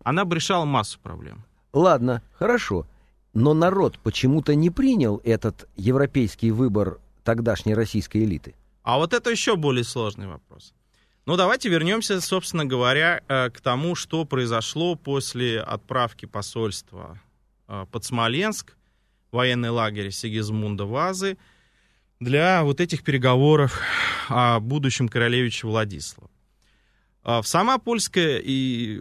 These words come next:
Speaker 1: элита, она была далеко не однородна по отношению к смуте. Например, <clears throat> те же Жалкевские, в общем-то, были против этой авантюры. И когда, э, Станислав Жалкевский прибыл в Москву,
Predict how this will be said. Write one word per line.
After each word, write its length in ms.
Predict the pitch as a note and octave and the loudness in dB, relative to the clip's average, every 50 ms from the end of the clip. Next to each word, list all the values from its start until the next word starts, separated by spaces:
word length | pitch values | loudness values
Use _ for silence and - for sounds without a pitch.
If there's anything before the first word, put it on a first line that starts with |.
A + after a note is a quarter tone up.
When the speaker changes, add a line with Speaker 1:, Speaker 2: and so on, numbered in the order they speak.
| F2+ - | -10 -8
Speaker 1:
элита, 540 | - D#3 E3+ G#3+ C4 C#4+ B3+ - D#3 B2+ B2 | -4 -2 -2 0 -2 -4 -2 0 0 2 2
она 180 | D3 F#3 A3+ | 0 0 -2
была 240 | A3 F3+ F3+ F#3+ F#3 | -2 -2 -2 -2 -2
далеко 340 | D#3 D3+ D3 D3 - - G3+ | -2 -2 -6 -4 -4 -2 -2
не 120 | F3+ D#3+ | 0 0
однородна 720 | D3 C3+ A#2 B2 B2+ B2+ B2+ C#3+ E3 E3+ C#3+ C#3 C3 B2 A#2 | 0 0 0 0 0 2 2 0 0 -2 -2 -2 -2 -2 -4
по 300 | - - D#3 E3+ E3+ D#3+ | -4 -2 -2 0 0 0
отношению 540 | C3+ - B2+ A2+ A2+ - - D3+ C#3+ C3+ A#2+ | -2 -2 -2 -4 -4 -2 -2 -2 0 -2 -2
к 20 | - | -4
смуте. 500 | - - C#3+ C#3 C#3 C3 A2 - - - | -4 -2 0 2 2 0 -2 -4 -8 -12
Например, 680 | F2+ F2 E2+ - G#2+ A2 A#2+ C#3 D#3 F3 D#3+ D#3 - _ _ _ - | -12 -12 -8 -6 -4 -2 0 0 0 0 -2 -2 -6 _ _ _ 0
<clears throat> 840 | F#3 F3+ E3 F#3 E3+ C3 A#2+ G#2+ G#2+ - _ _ _ _ _ _ | 2 2 4 4 2 2 0 -4 -8 -12 _ _ _ _ _ _
те 140 | - D3 C#3 | 0 0 0
же 100 | B2 B2 | 0 0
Жалкевские, 640 | A2+ B2+ B2+ B2+ A#2+ - F#3+ F#3 F3 - - C3 A#2 | 0 0 0 0 0 -2 -4 -4 -4 -6 -6 -4 -4
в 80 | A#2+ | -4
общем-то, 320 | C#3+ - - D#3 C#3 - B2 | -4 -6 -6 -8 -6 -6 -8
были 220 | A#2+ C3 C3+ C3+ | -6 -4 -4 -6
против 480 | B2+ - C3+ C3+ B2+ G#2 - - - F#2+ | -6 -6 -4 -4 -4 -4 -4 -8 -14 -14
этой 220 | E2+ - - E2+ | -12 -10 -10 -12
авантюры. 440 | E2 E2+ D#2 E2+ - - - - - _ _ _ _ _ _ _ _ _ _ _ _ _ _ _ _ _ _ _ _ _ _ _ _ _ _ _ _ | -10 -10 -12 -14 -16 -18 -20 -20 -20 _ _ _ _ _ _ _ _ _ _ _ _ _ _ _ _ _ _ _ _ _ _ _ _ _ _ _ _
И 640 | - D3+ D#3+ E3 F3 F3+ F3+ F3 F3+ F3+ F3 E3+ E3 | -4 -2 -2 0 0 0 0 0 2 2 0 0 2
когда, 540 | - D#3 D3+ D3 D#3 G3+ G3 F#3+ F3+ D#3+ C3 - - - - - - - - - - - | 2 0 2 2 2 4 6 6 6 4 2 -2 -4 -8 -6 -8 -8 -10 -12 -14 -16 -12
э, 260 | - B2+ B2+ B2+ B2 | -6 -2 -2 -2 -2
Станислав 560 | A#2+ - - D#3 E3 F#3 F3+ - - D3+ C3 | -2 0 -2 0 0 0 -2 -2 -2 -2 -2
Жалкевский 760 | A#2 C3+ C3+ C#3 - - E3+ D#3 C#3+ - - - B2+ A2+ A2 | 0 -2 -2 -2 -2 -4 -4 -4 -4 -6 -8 -6 -6 -6 -6
прибыл 420 | - - C3+ D#3 D#3+ C3+ B2 A2+ G#2 | -8 -6 -4 -4 -4 -2 -4 -4 -4
в 20 | |
Москву, 580 | G#2+ B2 B2+ B2 - - - B3 C#4+ C#4+ E4+ | -2 -2 -2 -2 -4 -6 -8 -8 -8 -8 -10